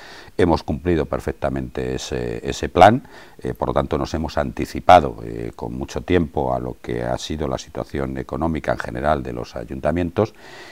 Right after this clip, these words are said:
y de ahí que en este momento, pues, nuestras cuentas estén totalmente saneadas, que no hayamos tenido necesidad de acudir a ningún fondo de pago de proveedores, puesto que nos prove-, nuestros proveedores cobran puntualmente, tal y como marca la legislación vigente,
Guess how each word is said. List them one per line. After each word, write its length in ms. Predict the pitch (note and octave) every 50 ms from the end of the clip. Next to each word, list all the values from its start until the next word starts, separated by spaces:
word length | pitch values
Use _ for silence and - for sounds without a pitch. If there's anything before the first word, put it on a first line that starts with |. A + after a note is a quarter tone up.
| - -
y 140 | - D#2+ D2+
de 140 | D2+ D2
ahí 180 | C#2 C#2+ D2 D2
que 100 | - D2
en 80 | C2+ C2
este 180 | - - D2
momento, 400 | C#2 C2+ C2+ C2+ B1+ - - D2
pues, 180 | C2+ D2 C2+ B1+
nuestras 360 | B1 B1+ A#1+ - - B1 -
cuentas 380 | - - C2 B1+ - C#2+ C2+ C2+
estén 340 | B1+ - - C#2 C2 B1+
totalmente 840 | B1 - A#1+ - B1+ B1+ B1 B1 B1 A#1 A1+ - - C2+ B1+ C2 B1+
saneadas, 560 | - - C#2+ B1 C2 C#2+ C#2+ D2+ F#2 - -
que 120 | - - D2
no 100 | E2 F#2+
hayamos 320 | F#2+ F2+ D#2+ D2+ C#2+ -
tenido 280 | - C#2+ C#2 D2 C#2+ C#2
necesidad 560 | C#2 B1+ - - - - - C#2+ E2 E2 - - - - - - - - -
de 160 | - D2 D2
acudir 520 | C#2 C#2 - - C#2 C#2 E2+ F2 E2 - -
a 100 | - C#2
ningún 360 | C2 C2 C2 C2 C2+ D2 C#2+ C2+
fondo 580 | - - E2+ D#2+ D2+ C#2+ C#2+ C#2 C2 C2 B1
de 100 | B1 B1+
pago 320 | - - D2 C#2+ C2+ C#2+ B1+
de 240 | B1+ B1+ B1 B1
proveedores, 600 | B1 - C#2 B1 A#1+ B1+ C2 D#2+ E2 F#2+ A2 -
puesto 320 | - - - - - - A#1
que 80 | A1+
nos 140 | A1+ A1 -
prove-, 300 | - - C2 A#1 A#1+ A1
nuestros 320 | - B1+ A#1 - - - -
proveedores 460 | - - B1 A#1+ B1+ C2+ C#2 C2+ -
cobran 360 | - - C2+ C2+ C2+ C2 A#1+
puntualmente, 840 | - - B1+ A#1+ - - C2 C2 B1+ C2 D2 D2 C#2+ - - C#2 C2+ - - - - - - -
tal 180 | - - C2+ C2
y 60 | B1+
como 200 | B1+ C2+ A#1+ A#1+
marca 300 | B1+ C#2+ D2 D2 - D2
la 120 | C2+ C2 B1
legislación 920 | A#1+ A#1 - - A#1+ A1+ A1+ - - C#2+ C2+ C2 C2 C2 C2 B1+ C2 B1+
vigente, 540 | C2 C#2+ - F2+ F2 E2+ E2 - G#2 A2